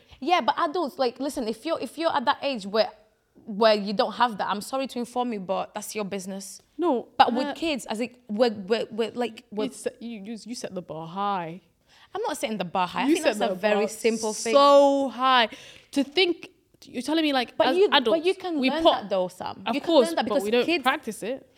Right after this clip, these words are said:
Speaker 1: Yeah, but, but don't think kids can learn that. I think they're the ones more closest to it than us. Because we pretend,
Speaker 2: Mm-hmm.
Speaker 1: we tend to think, but kids, no, they tell you the truth. And sometimes, yeah,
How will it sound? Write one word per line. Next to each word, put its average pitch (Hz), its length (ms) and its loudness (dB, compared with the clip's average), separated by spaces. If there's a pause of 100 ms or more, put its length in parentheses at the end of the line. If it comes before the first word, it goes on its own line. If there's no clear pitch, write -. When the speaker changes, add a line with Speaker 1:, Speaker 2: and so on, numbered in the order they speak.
(120)
Speaker 1:
Yeah, 320 100 -4
but, 262 140 -4
but 294 80 0
don't 320 80 -6
think 311 180 -6 (260)
kids 311 360 -6 (180)
can 247 240 -4
learn 254 160 -2
that. 214 60 -4
I 208 40 -4
think 233 280 -12
they're 269 200 4
the 254 140 0
ones 269 340 -2 (120)
more 214 220 0
closest 208 560 -4
to 226 120 -2
it 185 200 -2
than 180 220 -6
us. - 380 -12 (300)
Because 226 280 0
we 214 260 2
pretend, 214 500 -4
Speaker 2:
Mm-hmm. 175 100 -12
Speaker 1:
we 269 140 -2
tend 254 200 -8
to 226 60 -16
think, 233 180 -8 (200)
but - 180 -4
kids, 302 180 -8
no, 302 80 -8
they 320 100 -6
tell 339 160 -8
you 269 60 -6
the 226 100 -6
truth. 240 320 -10 (300)
And 254 140 -4
sometimes, 311 440 -4
yeah, 233 180 -4